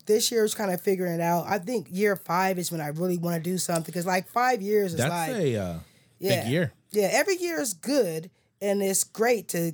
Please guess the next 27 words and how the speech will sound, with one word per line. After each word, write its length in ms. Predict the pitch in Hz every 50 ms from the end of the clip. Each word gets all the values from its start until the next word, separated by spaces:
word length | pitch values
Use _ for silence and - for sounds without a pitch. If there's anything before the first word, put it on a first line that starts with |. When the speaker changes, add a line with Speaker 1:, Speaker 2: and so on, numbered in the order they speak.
| - -
Speaker 1:
say 320 | - - 202 196 180 170
th-, 180 | 156 - - 180
we're 200 | 175 185 185 175
this 300 | 160 139 185 214 208 -
many 160 | 190 175 165
years, 340 | 156 156 147 139 147 127 -
this 200 | - 220 214 -
many 120 | 185 170 104
Speaker 2:
Yeah. 100 | 101 95
Speaker 1:
years. 320 | - 147 69 - - - - - - - - _
But 120 | 180 190
I 120 | 196 185 208
think 220 | 196 233 226 214
when 100 | 196 196
you 80 | 190 202
get 160 | 185 226 214
to 80 | - 202
that 220 | 180 156 139 139 -
five, 560 | - - 190 196 208 202 190 180 175 170 160
it's 100 | 160 -
Speaker 2:
No, 80 | 131 139
Speaker 1:
like 320 | - - - 175 175 170
Speaker 2:
that's 40 | 180
a, 220 | 156 135 117 110
um, 260 | 104 98 92 90 90 - _
that's 360 | 101 98 95 98 98 98 - -
a, 80 | 95